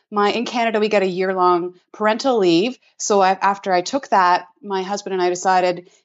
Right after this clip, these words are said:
you know what, it's really just getting fun for me. And to put two infants in daycare was gonna be so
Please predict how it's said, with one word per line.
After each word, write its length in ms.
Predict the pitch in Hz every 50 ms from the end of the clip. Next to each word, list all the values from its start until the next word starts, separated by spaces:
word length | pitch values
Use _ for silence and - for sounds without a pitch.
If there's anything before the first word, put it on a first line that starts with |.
| _
you 80 | - 302
know 120 | 302 285
what, 360 | 269 247 233 226 226 220 -
it's 160 | - 226 - -
really 260 | 220 226 277 277 269
just 200 | - 226 208 -
getting 240 | 226 208 196 185 175
fun 260 | - - 180 180 196
for 180 | 190 - 226
me. 300 | 226 226 226 226 226 220
And 220 | - 196 196 190 180
to 100 | - 202
put 260 | - - - - -
two 200 | - - - -
infants 400 | - 185 196 190 220 202 208 -
in 100 | 190 180
daycare 400 | 175 175 165 165 - - 208 208
was 140 | 196 180 -
gonna 180 | - 180 175
be 140 | 170 165 165
so 520 | 156 - - - 190 196 208 214 226 226